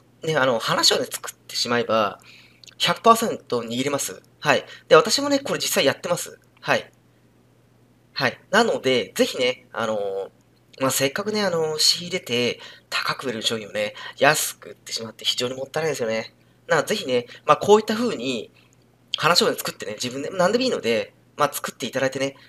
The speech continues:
握っていただければいいかと思います。あとですね、えーと、この際なんですけど、まあ、アカウントですね。まあ、あの、購入者の方がね、あの、アカウントを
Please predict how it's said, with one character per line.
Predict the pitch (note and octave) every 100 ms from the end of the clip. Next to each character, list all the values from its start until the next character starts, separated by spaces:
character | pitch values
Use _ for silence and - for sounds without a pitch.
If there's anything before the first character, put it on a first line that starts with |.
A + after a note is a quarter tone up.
| _
握 | C#3+ E3+
っ | -
て | A#2
い |
た | G#2+
だ | C3
け | C3+
れ | C#3+
ば | G#2 A#2 G#2 - _ _ -
い | F3
い | F3
か | D3+
と | D#3+
思 | A#2
い | A#2
ま |
す。 | A#2 - - -
あ | G#3
と | -
で | F3+
す | B2+
ね、 | C3 B2+ - -
え | A#2+
ー | B2
と、 | -
こ | -
の | F#3+
際 | - G#4+
な | G4+
ん |
で | C3+
す | -
け | -
ど、 | B2+ A2+ -
ま | A#2+
あ、 |
ア | A#2+
カ | -
ウ |
ン | E4
ト |
で | G4+
す | C3+
ね。 | B2+ C3 - - - _ _ _
ま | D#3+ D#3+
あ、 |
あ | D3
の、 | C#3
購 | G#3 B3+
入 | D4
者 | A#3+
の | D3+
方 | B2+
が | A#2
ね、 | A2+
あ | A2
の、 | A2
ア |
カ | D#3+
ウ |
ン | E3+
ト | F3
を | E3+